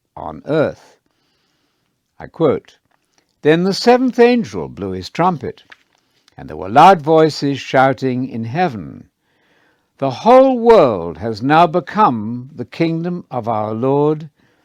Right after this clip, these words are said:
and of his Christ, and he will reign forever and ever.' And the twenty-four elders sitting on their thrones before God fell on their faces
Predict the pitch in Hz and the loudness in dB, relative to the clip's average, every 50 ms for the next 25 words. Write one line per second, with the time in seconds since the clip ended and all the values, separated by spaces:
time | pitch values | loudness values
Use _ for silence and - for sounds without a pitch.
0 | _ _ _ _ _ _ _ - 113 120 123 117 113 110 92 90 113 113 - - | _ _ _ _ _ _ _ -8 -6 -6 -4 -4 -6 -8 -8 -10 -12 -12 -12 -6
1 | - - 151 165 185 208 185 - - - _ - _ _ _ _ _ _ _ _ | 0 2 4 4 4 2 -2 -6 -12 -18 _ -20 _ _ _ _ _ _ _ _
2 | _ _ _ _ _ _ _ _ - 90 87 73 87 87 76 71 78 71 95 113 | _ _ _ _ _ _ _ _ -14 -14 -14 -12 -14 -12 -12 -10 -10 -6 -4 -2
3 | 127 135 139 139 139 120 - 127 - - 110 104 87 101 - - 104 104 101 104 | 0 0 -2 -2 -4 -6 -6 -6 -6 -4 -6 -6 -6 -6 -8 -8 -8 -8 -6 -8
4 | 107 92 73 64 50 - - _ _ _ _ _ _ _ _ _ _ _ _ _ | -8 -8 -12 -14 -14 -16 -20 _ _ _ _ _ _ _ _ _ _ _ _ _
5 | _ _ _ _ _ _ _ - 95 87 - - - - 160 165 147 147 - - | _ _ _ _ _ _ _ -20 -20 -18 -18 -14 -8 -4 -4 -2 -2 -4 -4 -2
6 | 135 120 113 - 147 156 156 135 156 151 135 - - 139 117 123 113 107 107 101 | -2 -2 0 2 2 2 2 0 -2 -2 -4 -4 -6 -6 -6 -6 -8 -8 -10 -12
7 | 92 90 95 92 - - - 151 151 151 156 151 135 - 123 110 - - 127 117 | -12 -12 -12 -14 -12 -6 0 2 2 2 2 0 -2 -6 -8 -8 -8 -6 -4 -4
8 | 117 104 123 135 135 139 143 123 - - 151 147 143 135 127 120 117 113 101 98 | -4 -2 0 0 0 0 0 -2 -4 -2 -2 0 0 -2 -4 -4 -6 -8 -8 -8
9 | - - 165 165 170 160 147 - 160 160 156 156 139 - - | -4 0 0 2 2 0 -2 -4 -4 -2 -2 -2 -4 -8 -12